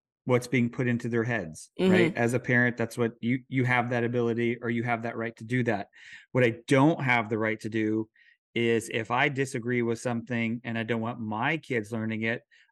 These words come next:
Speaker 1: I shouldn't be able to dictate that to everybody else.
Speaker 2: Right.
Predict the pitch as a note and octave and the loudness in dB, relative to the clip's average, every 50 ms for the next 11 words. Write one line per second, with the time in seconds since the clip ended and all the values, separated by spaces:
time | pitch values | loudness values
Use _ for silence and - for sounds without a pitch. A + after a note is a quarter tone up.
0 | _ _ - A2 A#2 B2+ D3 D#3 D3+ - - D#3+ C#3+ C3 A#2+ B2 C3 B2+ A#2+ A#2+ | _ _ 0 2 4 4 4 4 2 0 -2 -2 -2 -2 -2 -2 0 0 0 -2
1 | A#2 A#2+ A2+ A2 B2 A2 - - - A#2+ A2 A2 A#2 - - - _ _ - A#2 | -4 -4 -4 -4 -6 -6 -6 -4 -2 0 0 0 -2 -6 -12 -20 _ _ -6 -2
2 | A#2+ A2 A2 A#2 - - - - - - - - A#2 A#2 A2 A2 A#2 A#2 G#2 A2 | -2 -2 -2 -2 -6 -12 -14 -12 -12 -10 -4 0 0 0 2 2 2 2 2 2
3 | G#2+ G#2 G#2 G#2 G2+ F#2 E2 D#2 - - - - - - - - E3 F3 F3 E3 | 2 0 0 0 -2 -2 -4 -10 -14 -16 -16 -18 -18 -12 -4 0 2 2 2 2
4 | C#3 C3+ | 0 -2